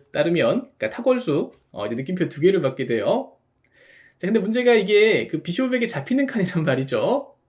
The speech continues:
자, 그럼에도 지금 흑이 노릴 수 있는 게, 이게 잡히는 경우라면 이 비숍이 떠나면서 안 지켜져 있는 에이치 쓰리 칸을, 그러니까, 이제 나이트가 들어가면서 이제 퀸을 되돌려받을 수 있는, 그러니까, 상황을 만들겠습니다. 자, 그럼 결국 나이트 하나를 주는 거긴 한데,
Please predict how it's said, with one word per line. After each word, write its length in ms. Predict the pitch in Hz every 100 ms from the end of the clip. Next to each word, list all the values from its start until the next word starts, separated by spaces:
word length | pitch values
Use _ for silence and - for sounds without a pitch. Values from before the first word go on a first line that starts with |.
| _
자, 140 | 147
그럼에도 500 | 156 185 185 165 220
지금 180 | 240 147
흑이 120 | 190
노릴 200 | 156 143
수 120 | 175 170
있는 240 | 123 110
게, 360 | 156 131 101 - - _ -
이게 220 | 156 196
잡히는 480 | 185 139 220 214 185
경우라면 760 | 139 165 147 110 185 135 92 _ _ _
이 120 | 131 131
비숍이 360 | 175 254 247
떠나면서 460 | 240 226 214 202 185
안 100 | 135
지켜져 320 | 175 180 170
있는 260 | 151 185 185
에이치 320 | 131 180 196
쓰리 260 | - 262
칸을, 500 | 262 214 165 165 269 _
그러니까, 180 | - 110
이제 160 | 135 135
나이트가 480 | 117 175 180 190 180
들어가면서 840 | 131 160 214 208 202 185 151 196
이제 140 | - -
퀸을 240 | 254 254
되돌려받을 600 | 131 127 226 269 226 185
수 120 | 170
있는, 240 | 160 175 139
그러니까, 280 | 185 226 120
상황을 220 | 156 143
만들겠습니다. 880 | 113 127 135 135 113 110 180 277 277 _ _ _ _ _
자, 100 | -
그럼 100 | 220
결국 220 | 196 202
나이트 280 | 139 196 226
하나를 220 | 240 220
주는 280 | - 175 247
거긴 280 | 226 185 185
한데, 560 | 202 185 127 208 269